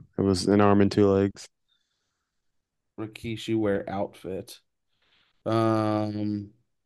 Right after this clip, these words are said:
Speaker 2: let's see. I'm actually on a Reddit page now looking at it, which is a bad idea.
Speaker 1: Oh, have m-,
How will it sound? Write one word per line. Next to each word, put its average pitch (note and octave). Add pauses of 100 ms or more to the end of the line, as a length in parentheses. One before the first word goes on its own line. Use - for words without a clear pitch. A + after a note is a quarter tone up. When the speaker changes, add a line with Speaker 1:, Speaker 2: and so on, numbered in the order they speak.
(500)
Speaker 2:
let's -
see. F#2 (920)
I'm A2
actually C#3
on C3
a A2
Reddit G2+
page G#2
now G2
looking G2
at G#2
it, G#2
which G2+
is G2+
a G2+
bad G2+
idea. G2+
Speaker 1:
Oh, G#2+
have F#2
m-, G2